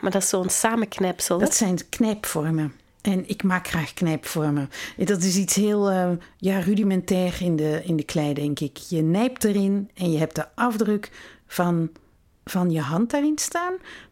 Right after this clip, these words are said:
Speaker 2: Maar dat is eigenlijk de negatieve vorm van je hand.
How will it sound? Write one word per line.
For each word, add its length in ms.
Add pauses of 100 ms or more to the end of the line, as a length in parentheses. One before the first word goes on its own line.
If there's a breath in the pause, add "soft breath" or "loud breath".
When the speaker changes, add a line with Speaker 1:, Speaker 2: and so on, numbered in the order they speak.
(100)
Speaker 2:
Maar 160
dat 140
is 100
eigenlijk 420
de 180
negatieve 680
vorm 320
van 180
je 60
hand. 420